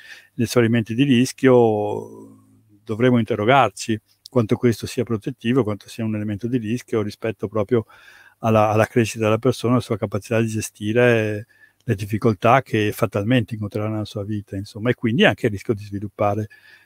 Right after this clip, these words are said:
eh, situazioni, situazioni difficili, come appunto episodi depressivi o altro, insomma, in, in, in questo, in questo caso, ecco. Credo, mm,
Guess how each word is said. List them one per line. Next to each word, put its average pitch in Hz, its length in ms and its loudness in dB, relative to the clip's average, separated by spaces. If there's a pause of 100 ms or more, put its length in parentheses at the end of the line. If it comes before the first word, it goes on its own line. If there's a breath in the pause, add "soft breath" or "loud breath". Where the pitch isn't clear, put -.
(140 soft breath)
eh, 110 240 -4
situazioni, 107 880 -6
situazioni - 460 -10
difficili, 110 1000 -2 (280)
come 110 280 -2
appunto 113 580 0
episodi 104 400 -4
depressivi 107 500 -6
o 104 100 -2
altro, 123 380 4
insomma, 107 480 -8
in, 104 360 -12 (100)
in, 107 340 -10
in 107 120 -14
questo, - 280 -14 (220)
in 113 80 -6
questo 110 220 -10
caso, 104 420 -14
ecco. - 200 -20 (340 loud breath)
Credo, 135 300 6 (520 loud breath)
mm, 123 360 -12